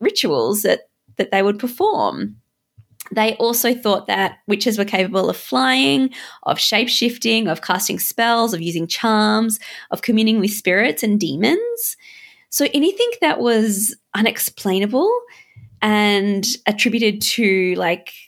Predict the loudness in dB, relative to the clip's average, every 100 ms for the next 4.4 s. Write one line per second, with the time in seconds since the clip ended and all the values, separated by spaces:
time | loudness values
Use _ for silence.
0 | _ -6 0 0 0 -2 -4 -2 -2 0
1 | 0 0 0 0 -2 -4 -6 -6 -4 -8
2 | -2 0 0 -2 -6 -16 -6 0 2 2
3 | 2 2 2 2 0 2 0 0 0 0
4 | -2 -2 -8